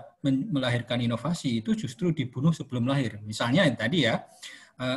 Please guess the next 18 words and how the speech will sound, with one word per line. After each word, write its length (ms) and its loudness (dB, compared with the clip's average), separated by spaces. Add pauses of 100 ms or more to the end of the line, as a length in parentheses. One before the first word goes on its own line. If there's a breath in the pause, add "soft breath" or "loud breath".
ada 160 2
budaya 300 4
organisasi 580 0
yang 160 4
karena 640 -2
organisasinya 840 -4
itu 380 -10
lahir 340 -10
di 240 -8
era 300 -8
otoro-, 480 -10 (100)
otoritarian 1120 -2
di 160 -2
Orde 300 -6
Baru, 340 0
di 140 -8
mana, 340 -2 (480 loud breath)
eh, 480 -6